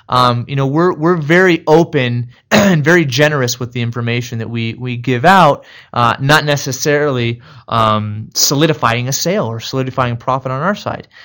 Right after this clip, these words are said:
Uh, but that's just part of business. We wanna educate. That's our primary objective. And if you choose to do business with us, that's, that's your prerogative, and we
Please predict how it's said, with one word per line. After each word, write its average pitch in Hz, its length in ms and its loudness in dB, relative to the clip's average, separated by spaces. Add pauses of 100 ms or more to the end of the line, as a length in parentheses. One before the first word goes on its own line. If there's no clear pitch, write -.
(140)
Uh, 120 240 0
but 123 160 -4
that's 160 220 2
just 170 140 -8
part 175 160 2
of 156 60 -2
business. 151 340 -4
We 131 160 -2
wanna 143 200 -2
educate. 139 640 -4
That's 127 220 -4
our 123 80 -2
primary 127 440 -4
objective. 120 600 -4 (280)
And 123 180 -4
if 120 100 -4
you 123 60 -4
choose 147 260 -4
to 139 80 -4
do 127 80 -4
business 139 340 -4
with 143 140 -6
us, 160 220 0
that's, 123 400 -4
that's 123 240 -8
your 123 120 -4
prerogative, 120 640 -4
and 113 160 -6
we 113 200 -8